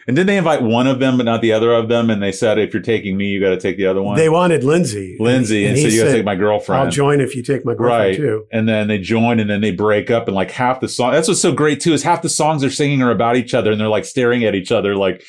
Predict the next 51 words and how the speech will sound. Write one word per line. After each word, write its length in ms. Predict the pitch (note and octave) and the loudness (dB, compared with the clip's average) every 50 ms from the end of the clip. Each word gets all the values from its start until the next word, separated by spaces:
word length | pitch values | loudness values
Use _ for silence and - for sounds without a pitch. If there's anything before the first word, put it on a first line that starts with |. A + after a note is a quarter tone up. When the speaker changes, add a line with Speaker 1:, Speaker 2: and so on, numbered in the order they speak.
| - - - - _ | -20 -20 -20 -12 _
Speaker 1:
"You're 80 | B2+ C3+ | -4 -2
such 220 | C3+ E3+ D#3+ - D#3+ | -2 -2 -2 -2 -4
a 40 | C#3+ | -4
fucking 300 | - D#3+ D3 D#3 D#3+ D3 | -2 -2 0 0 2 0
a-," 160 | C#3+ C3 D3+ | 2 2 2
I 40 | D3 | 2
mean, 140 | D#3 D#3 C#3 | 2 2 2
they're 100 | D3 C#3+ | 2 2
not 160 | C#3+ C3+ C3+ | 2 0 2
saying 240 | - D#3+ D#3 C#3+ C3 | 2 2 2 4 4
that, 200 | B2 A2+ A2 F#2+ | 2 2 2 2
but 120 | B2+ A#2+ | 2 0
effectively 520 | - - - D3+ C#3+ C#3+ C3+ A2 G#2+ A2 G#2+ | 0 2 2 0 0 0 0 0 2 2 4
that's 200 | G#2+ G#2 G#2 - | 2 2 2 0
what 100 | A2+ G2+ | 0 0
they're 120 | G2+ F#2 | 0 -2
saying. 420 | - - G#2 G2 G2 G2+ G2 G2 | 0 0 0 0 0 0 -2 -2
And 80 | F#2+ G2 | -2 -2
it's 100 | G2 G2 | -2 -2
just, 220 | - A#2+ A2 - | -2 -4 -2 0
like, 260 | A2+ A2 G#2 - - - _ - - - _ - | 0 0 0 -2 -6 -14 _ -20 -20 -20 _ -4
you 100 | B2 A#2+ | -2 -2
can 140 | C3 A#2 | -2 -4
feel 260 | A2 - C#3+ C#3 D3+ C#3 | -2 0 2 2 4 4
the 120 | A#2+ A2 | 2 0
tension 440 | - - B2+ B2+ C3 - G#2 F#2 F2 | 0 -2 -2 -2 0 0 -2 -2 0
right 220 | G2+ G#2 G#2 F#2+ - | 0 0 0 0 0
there. 140 | A2+ A#2 | 0 0
It's 80 | A2+ A#2 | 0 -2
almost 160 | D3+ E3+ - | -4 -4 -4
like 100 | D3+ F#2+ | -2 -2
a 60 | G2+ | -2
play. 500 | - - - G#2 A#2 D3 C#3 G2 D#2+ D#2 - | -4 -4 -4 -2 0 2 2 2 0 0 0
Speaker 2:
Exactly. 640 | C#3 C3+ B2 E3+ G#3+ A#3 A3+ - C3 G2+ F#2 - - _ | -2 -2 0 0 0 0 0 -2 -6 -6 -8 -12 -6 _
And 100 | C3+ G#2+ | 0 2
Speaker 1:
Yeah. 180 | G#2 G2 F#2+ F2+ | 2 2 0 0
Speaker 2:
she, 80 | - | -2
and 120 | D3 D3 C3+ | -4 -4 -4
she 180 | - F#3+ G3 | -4 -4 -2
said 260 | - - - F#3 G3+ D3+ | -2 -2 -2 -2 0 0
that. 160 | C3 A2 F2+ | -2 -2 -2
She's 180 | - C#3+ C3+ C3+ | -4 -6 -4 -4
like, 160 | - - - - - - - - _ _ - | -4 -6 -6 -10 -20 -20 -20 -20 _ _ -4
"You, 180 | C#3+ D#3+ C#3 A#2 | -2 -2 -2 -4
you 200 | - D#3 C#3+ D#3 | -6 -4 -2 -2
don't 260 | C#3+ C#3+ D3+ E3+ E3 D3+ | 0 2 0 0 2 2
know 120 | D#3+ D#3+ | 2 2
what 160 | D#3 D#3 D3 | 2 2 0
it's 180 | C#3+ C#3 - - | 0 -2 -2 -4
like 340 | A3 A3+ G#3 G3 D#3 A#2 - - - | -2 0 0 0 0 -2 -6 -10 -10
to 280 | - D3 C3 B2 B2 | -6 -4 -4 -4 -6